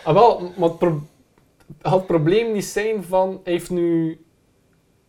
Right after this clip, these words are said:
dat had het probleem niet zijn als hij nog zo van dat speelse en dat kom aan meerijden, dat enthousiasme dat hij heeft, hè,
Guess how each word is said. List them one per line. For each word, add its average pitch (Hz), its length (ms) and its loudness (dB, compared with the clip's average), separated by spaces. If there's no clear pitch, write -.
dat 151 100 -8
had 147 100 -4
het 165 120 -6
probleem 175 340 -2
niet 208 120 -6
zijn 196 260 -6
als 165 120 -8
hij 160 100 -6
nog 160 120 -4
zo 151 140 -4
van 139 580 -6
dat 135 140 0
speelse 190 520 -2
en 151 300 -2
dat 143 300 0
kom 156 200 2
aan 175 220 4
meerijden, 190 560 0
dat 147 160 4
enthousiasme 160 640 0
dat 175 160 2
hij 147 100 -2
heeft, 151 540 -12
hè, 185 160 -10